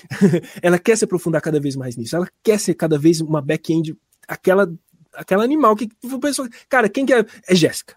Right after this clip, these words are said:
é Jéssica. Pensou na Jéssica. Não, não quero pensar outro nome. A Jéssica é, é um nome. Então é isso. No final das contas, a gente vai acabar funilando mesmo por escolhas,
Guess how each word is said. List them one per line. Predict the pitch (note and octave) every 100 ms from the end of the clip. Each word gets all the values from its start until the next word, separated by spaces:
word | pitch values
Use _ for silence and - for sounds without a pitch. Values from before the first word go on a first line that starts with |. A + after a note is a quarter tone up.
| -
é | D#3+
Jéssica. | C3+ - _
Pensou | E3+ D#3+ A3
na | G#3+
Jéssica. | D3+ - -
Não, | C#3 F#3
não | G3
quero | G3 G#3+ G#3+
pensar | G#3 G3+
outro | G3+
nome. | F#3+ A#2 C3
A |
Jéssica | D#3 F#3 -
é, | F#3+ F3 D#3+ D3+
é |
um | D3+
nome. | D#3 A2 A2+ _ _ _ _
Então | G#3 B3+ B3+
é |
isso. | C4+ G#3 F#3
No | E3
final | F3+ F#3+ G3
das | F#3+
contas, | G3 G#3 F#3
a | E3+
gente | E3+ D#3+
vai | D3+
acabar | F#3 F3 D#3
funilando | - E3 D#3+ B2 B2+ G#3
mesmo | G#3+ C#3 G3 A3 B2+ A2+ _ _ -
por | C#3
escolhas, | C3 - C#3+ C#3 A#3+ -